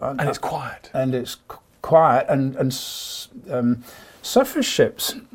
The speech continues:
Speaker 1: and this is one of the reasons I volunteered for submarines. Uh, my father was in the Navy during the war, and he was on convoy, so he was in the anti-submarine game,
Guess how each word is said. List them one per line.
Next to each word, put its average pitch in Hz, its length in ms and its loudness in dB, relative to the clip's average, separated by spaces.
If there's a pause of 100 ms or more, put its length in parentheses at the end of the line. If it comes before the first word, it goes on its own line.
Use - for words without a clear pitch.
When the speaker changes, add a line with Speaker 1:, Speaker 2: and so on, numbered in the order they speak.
(100)
Speaker 1:
and 180 120 2
this 277 280 8
is - 20 0
one 254 140 10
of 196 40 8
the 147 60 6
reasons 131 220 4
I 120 100 4
volunteered 120 480 2
for 104 60 -10
submarines. 127 720 -2
Uh, 147 220 -4
my 151 160 0
father 214 320 8
was 127 160 4
in 123 60 4
the 120 40 2
Navy 120 220 4
during 113 240 4
the 113 80 4
war, 117 200 4
and 123 200 0
he 135 100 4
was 120 220 2
on 104 180 4
convoy, 147 540 6
so 117 180 0
he 139 160 0
was 131 160 0
in 117 60 2
the 107 80 0
anti-submarine 117 760 2
game, 104 340 -2